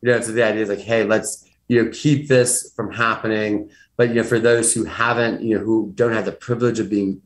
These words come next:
a part of that community, um, you know, they'll have this public facing regulatory model.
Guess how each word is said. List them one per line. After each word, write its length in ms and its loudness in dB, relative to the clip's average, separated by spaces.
a 60 -10
part 340 -8
of 120 2
that 200 0
community, 600 0
um, 280 0
you 140 2
know, 60 -6
they'll 160 4
have 340 -2
this 220 -4
public 400 -4
facing 400 -4
regulatory 560 -10
model. 220 -20